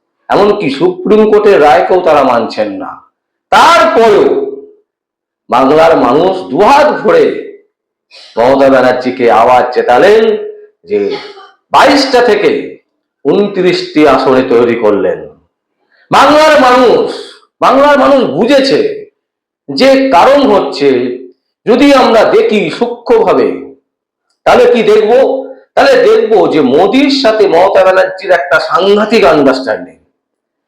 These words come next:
এবং সেই আন্ডারস্ট্যান্ডিং এর জন্যই কিন্তু আজকে বিজেপি ল্যাং খেলো। বঙ্গ বিজেপি শুধুমাত্র নরেন্দ্র মোদির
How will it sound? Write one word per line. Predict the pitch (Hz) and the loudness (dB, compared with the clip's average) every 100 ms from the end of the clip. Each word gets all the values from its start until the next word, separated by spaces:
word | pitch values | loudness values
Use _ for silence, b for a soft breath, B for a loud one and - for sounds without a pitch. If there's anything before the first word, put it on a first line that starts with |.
| _ _ - | _ _ -2
এবং | 139 151 - | 2 2 0
সেই | - 185 247 233 190 | 0 0 2 2 2
আন্ডারস্ট্যান্ডিং | 185 170 - 156 151 151 147 135 | 2 -2 -2 -2 0 0 0 0
এর | 135 | 0
জন্যই | 127 135 147 165 - | 0 2 2 2 0
কিন্তু | 135 123 - 151 170 - - _ _ | 0 -2 -2 -2 -2 -6 -12 _ _
আজকে | - 104 - - 135 160 160 - - _ - 87 | -10 -8 -10 -4 -2 0 -2 -6 -14 _ -20 -8
বিজেপি | 117 117 131 135 113 95 90 | -6 -2 -2 0 -2 -2 2
ল্যাং | 107 123 120 - | 2 2 0 -2
খেলো। | 98 90 - - _ b b b _ - | -2 -2 -6 -12 _ b b b _ -4
বঙ্গ | 147 247 269 269 262 247 | 0 2 4 4 4 2
বিজেপি | 254 247 247 247 247 240 | 0 0 0 0 0 0
শুধুমাত্র | 233 247 247 240 233 - - 226 214 | -2 0 2 2 2 0 0 2 2
নরেন্দ্র | 214 233 233 226 220 220 | 2 2 2 2 2 2
মোদির | 214 208 | 2 0